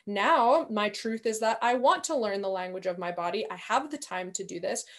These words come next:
Or even if I don't have the time to do this, I'm committing to this regardless, you know, and, and this is the reality I'm creating, and these are the consequences." And in which case, like, the consequence, the consequences are different. There's still a consequence.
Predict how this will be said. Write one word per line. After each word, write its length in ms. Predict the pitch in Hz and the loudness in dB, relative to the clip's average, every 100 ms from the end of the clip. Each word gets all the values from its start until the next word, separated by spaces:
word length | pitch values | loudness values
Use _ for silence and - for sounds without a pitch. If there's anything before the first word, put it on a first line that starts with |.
| - | -2
Or 60 | 330 | 0
even 160 | 247 | 0
if 60 | - | 0
I 80 | 175 | 2
don't 220 | 254 - | 2 2
have 120 | 190 | -2
the 80 | 190 | -4
time 220 | 175 180 | -4 -6
to 80 | 175 | -4
do 80 | 190 | -2
this, 120 | 196 | 0
I'm 140 | 214 | -2
committing 500 | 214 185 196 453 247 | -4 -2 2 4 2
to 120 | 214 175 | -2 -2
this 380 | 170 - - | -2 -2 -4
regardless, 800 | 185 180 214 320 - - 349 - - - - _ | -4 0 2 2 0 0 0 -4 -10 -20 -20 _
you 100 | 220 | 0
know, 220 | 214 196 202 | 2 4 2
and, 180 | 196 196 | -2 -4
and 220 | 220 208 | -4 -2
this 180 | 196 196 | 0 -2
is 100 | 262 | 0
the 120 | 269 | 0
reality 440 | 339 302 247 233 208 | 2 4 4 2 -4
I'm 120 | 214 | -6
creating, 420 | - 185 185 226 - | -4 -4 -2 -4 -4
and 200 | 208 170 | -4 -4
these 320 | 190 196 190 | -6 -4 -2
are 80 | 185 | -2
the 80 | 175 | -2
consequences." 640 | 175 170 - - 214 - - | -6 -10 -12 -12 -12 -10 -8
And 180 | 214 | -4
in 60 | 214 | -2
which 240 | 233 254 | -2 -2
case, 240 | - 214 - | -2 -2 0
like, 180 | 190 196 | -4 -4
the 80 | |
consequence, 640 | 196 202 208 214 202 202 - - - | -8 -8 -8 -8 -8 -8 -12 -14 -12
the 100 | 202 | -8
consequences 480 | 196 185 220 220 240 | -6 -4 -2 -2 -2
are 60 | |
different. 280 | 233 302 202 | 0 0 0
There's 200 | 190 - | 0 0
still 180 | - 269 | 2 4
a 60 | |
consequence. 720 | 277 247 269 262 - 170 226 | 4 0 -2 -4 -8 -8 -10